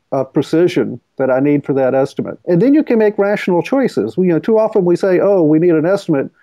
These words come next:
so we need to do it this way because this is the way we've always done it."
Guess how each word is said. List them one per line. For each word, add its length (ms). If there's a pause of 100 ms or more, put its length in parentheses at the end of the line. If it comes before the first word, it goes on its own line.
(300)
so 120
we 120
need 240
to 80
do 180
it 120
this 220
way 200
because 320
this 160
is 100
the 120
way 160
we've 180
always 280
done 220
it." 140